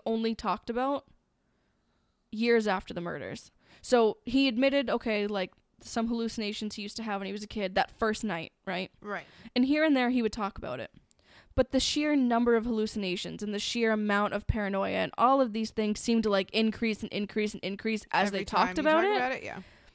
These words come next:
Speaker 1: At least that's what I can put together. Now, we know that he shared that he experienced them.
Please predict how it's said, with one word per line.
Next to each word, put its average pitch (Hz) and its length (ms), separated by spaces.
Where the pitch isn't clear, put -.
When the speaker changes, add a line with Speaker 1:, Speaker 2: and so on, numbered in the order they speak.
Speaker 1:
At 262 80
least 302 160
that's 294 160
what 269 80
I 233 120
can 233 120
put - 200
together. 196 440
Now, 220 420
we 254 200
know 254 160
that 247 140
he 254 140
shared 214 400
that 208 100
he 220 100
experienced 190 600
them. 104 260